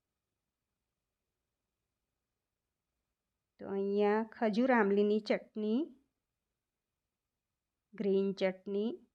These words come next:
શેકેલા જીરા પાવડર, લાલ મરચું પાવડર સ્પ્રિંકલ કરીએ.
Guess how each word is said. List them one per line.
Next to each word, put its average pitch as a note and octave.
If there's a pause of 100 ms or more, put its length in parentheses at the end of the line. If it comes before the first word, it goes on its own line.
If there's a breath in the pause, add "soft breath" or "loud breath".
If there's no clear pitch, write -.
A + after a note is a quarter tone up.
(3500)
શેકેલા G3+
જીરા G3
પાવડર, G3+ (220)
લાલ G3
મરચું G3
પાવડર G3
સ્પ્રિંકલ G#3
કરીએ. G#3